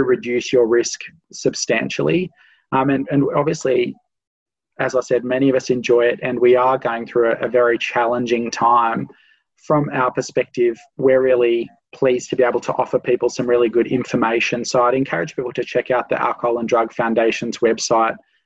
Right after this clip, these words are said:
We've got a drinking calculator to help people understand whether the amount that you drink is healthy or, or there may be risks. And I think, secondly, just being aware, to your point around the, the role that alcohol can play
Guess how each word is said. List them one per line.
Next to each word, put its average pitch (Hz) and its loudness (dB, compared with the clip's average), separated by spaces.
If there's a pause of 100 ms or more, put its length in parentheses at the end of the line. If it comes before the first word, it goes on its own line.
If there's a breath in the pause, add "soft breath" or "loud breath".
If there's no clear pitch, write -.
(140)
We've 127 0
got 131 0
a 127 2
drinking 127 -2
calculator 127 -2
to 147 -14
help 123 -4
people 120 -2
understand 117 -2 (360 loud breath)
whether 120 2
the 120 4
amount 117 -2
that 120 -4
you 117 -6
drink 135 2
is 117 0
healthy 135 2
or, 117 4 (200)
or 135 2
there 117 2
may 120 2
be 117 0
risks. - -2 (340 loud breath)
And 165 0
I 165 -2
think, 190 -8 (320)
secondly, 151 -2
just - -4
being 139 2
aware, 120 4
to 123 -8
your 127 4
point 120 -2
around 120 2 (440 soft breath)
the, 139 0
the 139 -2
role 135 2
that 131 0
alcohol 127 0
can 131 -6
play 123 0